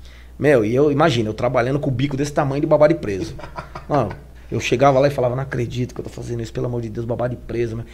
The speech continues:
Entramos lá, daqui a pouco saiu preso, segurando o, o, <laughs> o soro e, ó, capengando. Aí eu olhei, eu olhava pra Edenilson, "Edenilson, chefe, calma, chefe, vai acabar." Eu falo, não acredito, vai acabar isso com a gente.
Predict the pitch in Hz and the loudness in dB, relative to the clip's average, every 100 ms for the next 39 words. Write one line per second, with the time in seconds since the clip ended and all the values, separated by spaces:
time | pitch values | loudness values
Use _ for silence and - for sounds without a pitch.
0 | - - 156 160 175 190 170 175 175 165 | -12 0 4 10 10 10 6 8 6 4
1 | 180 - 175 170 165 120 101 - - - | 0 2 6 6 6 2 2 -6 -14 -16
2 | - - - 143 131 139 135 127 98 - | -16 -16 -6 0 4 4 4 2 -2 -8
3 | - - - - - - 113 107 104 95 | -14 -20 -20 -20 -20 -10 -4 -2 -4 -6
4 | 92 - - - - - - - - - | -8 -12 -6 -2 -2 -6 -20 -20 -14 -2
5 | 131 143 - 151 180 220 294 - - - | -2 0 6 10 12 12 10 2 -14 -20
6 | - - - 135 165 170 135 165 165 208 | -20 -20 -4 10 12 12 12 10 10 10
7 | 151 135 120 104 - - - - - - | 10 8 4 -4 -12 -18 -10 -8 -8 -10
8 | - 120 131 123 120 127 127 120 123 127 | -2 4 6 6 6 4 4 2 4 6
9 | 127 123 120 120 127 117 113 117 113 - | 4 2 2 0 -2 -2 -4 -4 -6 -6
10 | 117 123 113 - - 123 120 120 107 117 | -2 -2 -2 -8 -6 -2 -2 -4 -4 -4
11 | 107 117 120 123 98 101 98 98 135 135 | -2 -4 -2 -2 -2 -2 -4 -4 -4 -2
12 | 139 - 117 117 - 127 127 117 117 117 | -2 -2 -2 -6 -6 -6 -4 -4 -2 -4
13 | - 120 110 107 - | -6 -8 -6 -10 -14